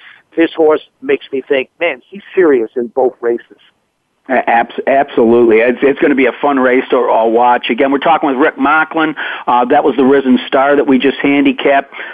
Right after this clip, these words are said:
Speaker 2: Um, we've probably only got about seven minutes left. So let's touch on one more Fairgrounds, uh, race, and then we gotta get to another big Derby prep, uh, the,
Speaker 1: Okay.
Speaker 2: uh, the Fountain of Youth. And th-, this race at the Fairgrounds is the, the Mineshaft Handicap.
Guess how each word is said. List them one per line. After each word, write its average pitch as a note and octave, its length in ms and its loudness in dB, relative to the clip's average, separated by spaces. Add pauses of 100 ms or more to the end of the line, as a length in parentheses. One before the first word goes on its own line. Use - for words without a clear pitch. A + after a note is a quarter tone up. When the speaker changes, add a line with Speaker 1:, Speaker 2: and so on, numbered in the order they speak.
(100)
Speaker 2:
Um, B2 340 0 (160)
we've - 140 -4
probably A#3 220 0
only E3 160 2
got D3+ 120 2
about B2+ 220 0 (100)
seven D3 280 0
minutes C3+ 240 0
left. A#2 260 0
So C3+ 180 2 (140)
let's F#3 220 -2
touch B3+ 160 -2
on E3+ 160 2
one F3+ 100 0
more E3+ 240 0
Fairgrounds, C#3+ 540 2
uh, B2 240 2
race, C#3 360 0
and C#3+ 140 2
then C#3+ 80 0
we C3+ 100 2
gotta C3+ 200 0
get B2+ 180 -4
to B2+ 80 -4
another B2 240 0
big B2 320 -4
Derby B2 320 -2
prep, A#2 340 -4 (280)
uh, A2 320 2
the, A#2 100 -8
Speaker 1:
Okay. A2+ 240 0
Speaker 2:
uh, A2 120 0
the A2+ 200 -6
Fountain A#2+ 320 -2
of G#2+ 160 -2
Youth. A#2+ 300 0
And A2+ 160 -2 (400)
th-, F#3+ 160 0
this G#3+ 240 -2
race E3 320 0
at C#3+ 160 0
the C#3 280 0
Fairgrounds C#3 600 0
is C3 220 0
the, B2 80 -2
the - 120 -4
Mineshaft D3+ 720 -2
Handicap. D3+ 880 0